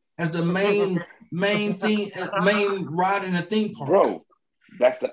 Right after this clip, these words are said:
Speaker 2: other thing about it too, man. You had Jameson Vincent Garoppolo as your quarterback, and you in the N F C Championship. Let's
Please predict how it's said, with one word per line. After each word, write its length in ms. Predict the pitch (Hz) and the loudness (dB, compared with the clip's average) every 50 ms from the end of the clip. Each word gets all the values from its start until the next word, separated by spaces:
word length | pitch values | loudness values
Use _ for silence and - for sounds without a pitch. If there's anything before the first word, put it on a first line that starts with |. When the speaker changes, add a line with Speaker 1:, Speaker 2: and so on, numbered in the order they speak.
| - | -2
Speaker 2:
other 220 | 120 123 123 127 117 | -2 -2 -2 -2 -4
thing 240 | - 127 127 123 123 | -4 -2 -2 -2 -2
about 260 | 113 131 131 131 123 | 0 0 0 -2 -2
it 80 | 117 | -4
too, 140 | - 156 143 | -6 -6 -4
man. 220 | 117 110 107 113 123 | -4 -2 -4 -4 -4
You 160 | 139 151 123 | -4 -4 -6
had 180 | 90 85 76 - | -6 -8 -8 -6
Jameson 460 | 117 123 127 127 120 127 123 117 107 | -4 -2 -2 -2 -2 -2 -4 -4 -4
Vincent 320 | 117 113 107 104 113 95 | -4 -4 -4 -6 -6 -4
Garoppolo 600 | 92 92 92 98 101 92 - 87 82 82 80 80 | -2 0 4 4 4 4 2 0 -2 0 0 0
as 160 | - 90 82 80 | 0 -2 -2 -4
your 120 | 90 - | -8 -4
quarterback, 440 | - 98 92 85 76 82 80 71 - | 0 2 2 2 2 -2 -4 -4 -4
and 120 | - 98 | -6 -8
you 160 | 98 101 90 | -6 -6 -8
in 80 | 95 85 - _ - | -8 -10 -12 _ -16
the 60 | 98 | -16
N 40 | 95 | -16
F 80 | 92 _ | -14 _
C 140 | - 90 170 - | -12 -12 -12 -10
Championship. 560 | - - 196 - - - - - - - - - - | -6 -6 -6 -6 -6 -10 -16 -10 -8 -8 -8 -6 -2
Let's 280 | - 73 - - - | -2 -2 -2 -2 -6